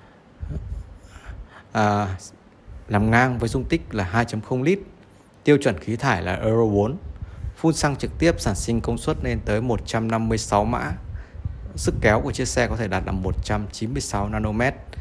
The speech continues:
tại bốn nghìn vòng trên phút. Xe đã lăn bánh với quãng đường, à,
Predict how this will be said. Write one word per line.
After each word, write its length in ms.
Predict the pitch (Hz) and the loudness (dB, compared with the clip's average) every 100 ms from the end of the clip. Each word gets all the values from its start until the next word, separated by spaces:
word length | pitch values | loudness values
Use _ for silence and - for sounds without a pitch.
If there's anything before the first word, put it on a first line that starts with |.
| - - - - | -8 -4 -2 2
tại 180 | 127 - | 2 2
bốn 180 | 107 139 | 0 2
nghìn 160 | 170 | 2
vòng 260 | 110 117 98 | 4 2 2
trên 160 | - 110 | -2 -2
phút. 260 | 104 143 165 - - - - - - - - - | 2 0 2 -2 -6 -8 -10 -10 -10 -12 -12 -8
Xe 200 | - 135 | 2 2
đã 120 | 117 | 4
lăn 140 | 131 127 | 2 2
bánh 180 | 120 120 | 0 0
với 80 | |
quãng 340 | 127 123 131 147 | 2 2 2 2
đường, 420 | 127 107 95 95 | 2 2 -2 -4
à, 160 | 95 90 | -4 -2